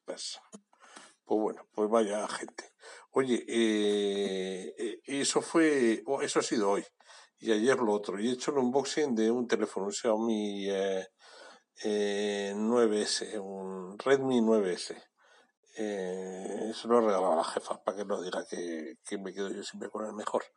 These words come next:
Eso para que veáis, eh, lo que hace el coronavirus, que te hace estar enfermo y todo. Eh, ¿alguna noticieta? ¿Qué queréis que os diga? Si tampoco va a ir a ningún lado.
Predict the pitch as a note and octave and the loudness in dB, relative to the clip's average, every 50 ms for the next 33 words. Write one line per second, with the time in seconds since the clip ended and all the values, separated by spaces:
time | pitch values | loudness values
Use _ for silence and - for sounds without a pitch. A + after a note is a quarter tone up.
0 | _ - - - - _ _ _ - A2+ G#2 - A2+ A2 G#2+ F#2+ - - F2 F2 | _ -20 -20 -20 -20 _ _ _ -10 -6 -4 -4 -2 0 0 -2 -2 -2 -6 -6
1 | F#2 - - - - - - - _ - - - - - - _ _ - A2+ G#2 | -6 -8 -10 -10 -12 -12 -14 -18 _ -20 -20 -20 -20 -20 -20 _ _ -8 -6 -6
2 | G#2 F#2+ F#2 F2+ F2+ F2 F2+ F2 F2 F2+ F2+ F2+ F2+ F#2 F#2+ - A2+ G#2 G#2+ A2+ | -4 -4 -4 -4 -6 -6 -8 -8 -10 -12 -14 -14 -12 -10 -10 -8 -6 -2 -2 -2
3 | A2+ - B2 A2+ - - A2 G2+ G2 F#2 F2 F2+ F2+ E2+ E2 E2 D#2+ D#2+ - - | 0 0 0 0 0 0 0 2 2 0 -2 -4 -4 -6 -6 -8 -10 -14 -18 -20
4 | - - _ _ _ _ _ _ _ _ _ _ _ _ _ _ _ - - - | -20 -20 _ _ _ _ _ _ _ _ _ _ _ _ _ _ _ -20 -20 -20
5 | - - - _ - A#2+ A2 G#2 G#2+ A2 G#2+ G#2 G2+ G2 G2+ - - - - - | -20 -20 -14 _ 4 4 4 6 6 4 6 6 4 4 2 -2 -4 -8 -10 -10
6 | - - - - - - - - - - - - _ - - G#2 G2+ - A2 A2 | -10 -10 -12 -14 -16 -20 -20 -20 -20 -20 -20 -20 _ -12 -10 -6 -2 2 2 2
7 | - - F#2+ - - - G#2+ G2+ G2+ F2+ E2 - - G2 E2+ E2 E2 E2+ D#2+ - | 2 0 -6 -4 -2 -2 -2 0 -2 -6 -6 -4 -4 -4 -4 -4 -8 -12 -14 -14
8 | - - - - - - - _ _ _ - - - - _ - - - B2+ B2 | -14 -14 -14 -16 -18 -20 -20 _ _ _ -20 -20 -20 -20 _ -18 -10 -4 -2 2
9 | A#2+ A#2 A#2+ B2 D3 D#3 D#3 D#3 D3 C#3 C#3+ C#3 C#3 - B2 - - D3+ D3 D3 | 2 2 2 2 0 0 2 2 4 4 2 0 0 -2 -6 -2 -2 -2 -2 2
10 | C#3+ B2 G#2+ G2 F#2+ G2 G2 F#2+ F#2+ - A2 A2 F#2+ G#2 G2+ G#2 G2 - G2+ G2+ | 2 2 2 2 -2 -6 -14 -16 -16 -14 -14 -14 -12 -12 -12 -14 -14 -14 -20 -20
11 | G2 - - A2 - G#2 G#2+ - - G#2+ G#2+ G#2 G#2+ G#2 - C#3+ C#3 B2 G#2+ F#2 | -18 -20 -20 -18 -18 -18 -18 -16 -14 -12 -12 -12 -12 -12 -12 -10 -6 -6 -6 -6
12 | E2+ - - - - G#2+ - G#2+ G2+ F#2 - - - - - - - - C3+ B2+ | -6 -10 -12 -12 -14 -12 -8 -8 -6 -6 -6 -8 -10 -8 -10 -8 -6 -6 -6 -4
13 | - A2 F#2 - - - _ - - - - - - - _ _ _ - - A2 | -4 -6 -6 -6 -8 -12 _ -20 -20 -20 -20 -20 -20 -20 _ _ _ -2 0 0
14 | G#2+ G2+ F#2+ F#2 F2+ F2 E2+ E2 E2+ F2+ F2 F2+ G#2 G#2+ F#2 - | 0 0 -2 -4 -6 -6 -8 -8 -10 -10 -8 -4 -2 -2 -2 -4